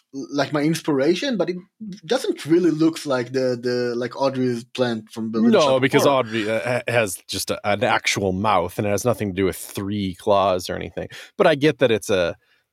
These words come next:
Speaker 2: I mean, it's a big thing that puts something in its mouth, and, and, you know.
Speaker 1: <laughs> Yeah, 'cause it, that, that, that was absolutely my inspiration. Uh, that's why it has, like, this little leaves. It's not exactly leaves, but, like, little, uh,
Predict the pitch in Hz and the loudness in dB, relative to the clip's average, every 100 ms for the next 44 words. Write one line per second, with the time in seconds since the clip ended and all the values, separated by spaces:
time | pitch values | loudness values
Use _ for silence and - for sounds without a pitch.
0 | - 196 107 101 - 85 - 101 90 120 | -4 0 2 2 -2 -4 -2 -4 -2 -2
1 | 107 90 90 _ _ - 65 - 127 - | 0 0 -2 _ _ -20 -16 -6 -4 0
2 | 107 107 95 90 - 92 98 85 87 - | -2 0 -2 -2 -4 -4 0 0 -2 -4
3 | 95 85 85 - 101 87 - 143 90 98 | -4 -2 -4 -4 -4 -4 -4 -8 -6 -2
4 | 87 - - - - - - - - - | 0 -2 -4 -10 -12 -14 -18 -14 -12 -12
5 | - 151 180 151 156 170 160 160 156 156 | -2 0 0 0 -2 -2 0 0 0 0
6 | 156 151 - 160 143 - 180 - 185 175 | 0 -2 -4 -6 -6 -4 -4 -2 0 2
7 | 165 156 147 131 - 139 151 147 147 139 | 2 -2 -2 -6 -6 0 0 0 -2 -2
8 | 123 123 123 120 120 139 185 151 135 120 | -4 -4 -2 -2 -2 -2 0 0 0 -4
9 | 143 147 143 127 127 123 127 156 151 120 | -4 -2 -2 -2 -6 -8 -2 2 2 2
10 | 123 165 160 - - 135 - 202 - 147 | 0 -2 -2 -6 -10 -12 -6 -6 -4 -4
11 | 151 143 110 127 117 110 110 113 - 117 | 0 2 2 0 -2 -8 -8 -10 -6 -2
12 | 143 139 113 117 113 | 2 2 2 0 0